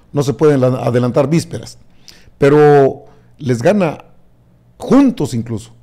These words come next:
pero cada quien va por su lado. Así están en Coahuila, cada quien va por su lado. Y entonces,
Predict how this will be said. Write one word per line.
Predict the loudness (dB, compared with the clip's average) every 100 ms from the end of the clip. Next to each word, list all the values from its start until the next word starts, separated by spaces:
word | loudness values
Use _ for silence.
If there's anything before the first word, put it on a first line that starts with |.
| _ _ _ _
pero | -4 -2
cada | 0 0
quien | 0 -2
va | -2
por | -2
su | 0
lado. | 2 0 -2 -12 _ _ _
Así | -6 -4
están | -2 0
en | 0
Coahuila, | 2 0 0 -4 -6 -4
cada | -2 0
quien | 0
va | -2
por | -2 0
su |
lado. | 0 0 0 -4 -16 _ _ _ _ _ -6
Y | -4
entonces, | 0 0 0 0 -2 -4 -16